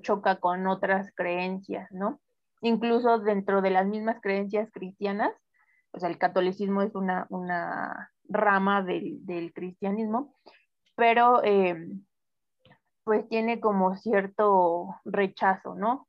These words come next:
Este, y pues en esa época, o sea, más, y ahorita lo tiene, en ese entonces, pues obviamente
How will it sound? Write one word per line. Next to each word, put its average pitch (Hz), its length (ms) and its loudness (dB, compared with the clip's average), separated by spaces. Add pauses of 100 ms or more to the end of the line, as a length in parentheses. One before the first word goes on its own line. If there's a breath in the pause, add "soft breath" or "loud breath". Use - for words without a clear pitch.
(220)
Este, - 640 -8 (340)
y 262 200 0
pues 226 300 2
en 202 220 2
esa 214 320 6
época, 220 640 4
o 185 100 -12
sea, 147 180 -4
más, 160 320 -4
y 190 120 2
ahorita 285 300 4
lo 247 140 4
tiene, 269 440 0
en 185 180 -6
ese 214 160 -6
entonces, 208 540 -8
pues 160 220 -16
obviamente 160 800 -10